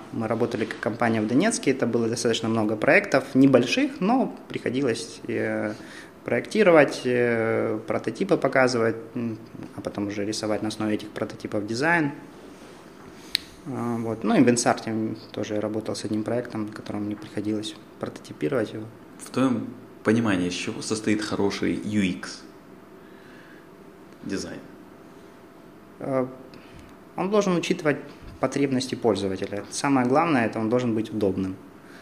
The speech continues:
Speaker 1: А,
Speaker 2: Двадцать мегабайт выкачивать JavaScript, это может быть удобным?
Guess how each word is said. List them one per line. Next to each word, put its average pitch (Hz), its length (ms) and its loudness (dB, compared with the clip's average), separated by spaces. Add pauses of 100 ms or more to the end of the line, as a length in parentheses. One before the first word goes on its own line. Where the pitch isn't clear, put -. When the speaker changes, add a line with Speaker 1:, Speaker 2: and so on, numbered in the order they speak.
(240)
Speaker 1:
А, 107 520 0 (420)
Speaker 2:
Двадцать - 300 2
мегабайт 165 460 4
выкачивать 143 460 8
JavaScript, 143 440 8
это 139 140 12
может 151 300 12
быть 160 200 10
удобным? 202 640 12